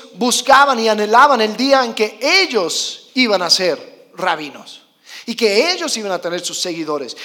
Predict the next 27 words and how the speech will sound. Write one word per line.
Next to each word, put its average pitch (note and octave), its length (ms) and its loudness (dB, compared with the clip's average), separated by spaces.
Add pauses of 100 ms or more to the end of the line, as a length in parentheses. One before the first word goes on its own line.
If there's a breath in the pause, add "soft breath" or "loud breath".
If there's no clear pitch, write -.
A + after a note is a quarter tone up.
y C4+ 100 -4
que C#4 180 -2
ellos E4+ 160 -4
pudieran C#4 340 -6
estar C4+ 280 0
hablando A#3 400 -2
tú C4+ 200 0
a A3+ 100 0
tú C#4+ 160 -6
con A3 140 -4
los G3+ 140 -4
otros G#3+ 240 -6
maestros A3 540 0
de G3 100 -4
la G3 100 2
ley A#3 280 0
y - 20 -8
poder A3 300 2
escuchar A3+ 440 -4
esos G#3 240 -6
halagos F#3+ 540 0
y E3 60 -8
estar G3 280 -2
sentados E3+ 540 -4
en E3 80 -10
esos E3 200 -10
lugares. E3+ 560 -6